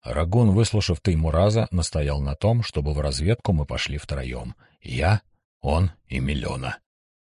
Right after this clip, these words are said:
«Заодно узнаем, что же с Гнатом случилось.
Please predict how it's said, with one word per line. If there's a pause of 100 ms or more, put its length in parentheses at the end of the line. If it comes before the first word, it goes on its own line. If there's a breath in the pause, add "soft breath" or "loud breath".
(400)
«Заодно
узнаем,
что
же
с
Гнатом
случилось.